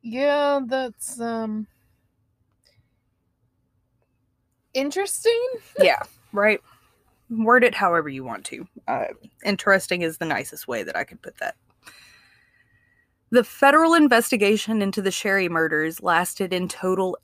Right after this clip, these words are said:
Speaker 2: eight years before it would come to an end. But there is a little pit stop along the way, because in nineteen ninety-one,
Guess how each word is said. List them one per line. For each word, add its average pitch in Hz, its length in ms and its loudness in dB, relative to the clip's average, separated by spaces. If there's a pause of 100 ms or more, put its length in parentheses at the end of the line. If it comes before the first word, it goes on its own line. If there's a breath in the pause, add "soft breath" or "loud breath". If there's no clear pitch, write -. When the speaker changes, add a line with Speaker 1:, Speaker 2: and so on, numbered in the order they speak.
Speaker 2:
eight 185 360 -8 (180)
years 156 720 -6
before 160 320 -4
it 143 100 -4
would 151 140 -6
come 156 220 -4
to - 140 -10
an 143 120 -4
end. - 280 -12 (1700)
But 196 160 -2
there 233 160 6
is 254 100 6
a 247 80 2
little 233 220 6
pit - 280 -6
stop 160 300 0
along 151 280 -2
the 165 80 -10
way, 143 280 -6
because 165 400 -6
in 165 160 -4
nineteen 214 460 0
ninety-one, 180 720 0